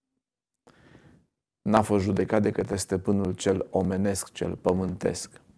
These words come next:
N-a fost judecat încă nici de Hristos, pentru că Hristos nu s-a lăsat nici batjocorit, dar nici taina n-a lăsat-o nedescoperită,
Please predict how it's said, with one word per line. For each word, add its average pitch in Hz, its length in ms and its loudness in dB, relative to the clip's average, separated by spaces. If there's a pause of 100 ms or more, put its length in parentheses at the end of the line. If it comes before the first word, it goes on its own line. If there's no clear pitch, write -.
(1400)
N-a 98 280 8
fost 117 260 10
judecat 107 680 4 (120)
încă 107 440 6
nici 104 300 2
de 98 160 2
Hristos, - 720 -2 (1000)
pentru 98 400 4
că 117 320 6 (1120)
Hristos 110 540 6
nu 123 100 4
s-a 120 180 4
lăsat 107 320 2
nici 107 260 0
batjocorit, 107 840 4 (520)
dar 104 220 6
nici 120 300 4
taina 101 580 6
n-a 98 260 0
lăsat-o 98 380 0
nedescoperită, - 1000 -4